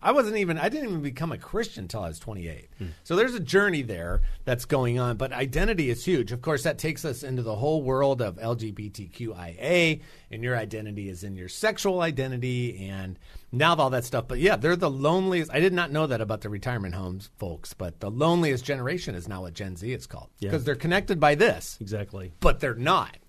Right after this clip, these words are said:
Speaker 2: Right.
Speaker 1: It's an illusion. All right, so identity, that's a big one. What else?
Speaker 2: Yeah, again, I think the roots need to be deep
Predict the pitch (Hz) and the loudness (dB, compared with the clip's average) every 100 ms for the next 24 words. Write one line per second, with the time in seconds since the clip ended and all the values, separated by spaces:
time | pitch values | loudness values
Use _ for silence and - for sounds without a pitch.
0 | - - 104 98 - 123 135 131 214 180 | -20 -6 -4 -2 -2 -2 2 6 6 6
1 | - - 180 156 - 165 139 147 147 131 | -2 0 4 4 4 0 0 0 0 2
2 | 95 101 120 104 101 101 104 127 107 - | 4 4 2 -4 -4 -4 0 0 0 -4
3 | - - - - - - - 269 101 123 | -16 -20 -20 -20 -20 -8 -2 0 0 -2
4 | 135 180 123 120 151 131 - 135 123 143 | 2 2 2 0 -2 -2 -4 -2 2 0
5 | 143 127 135 139 - 123 123 107 117 156 | 0 0 0 0 0 0 0 2 0 -2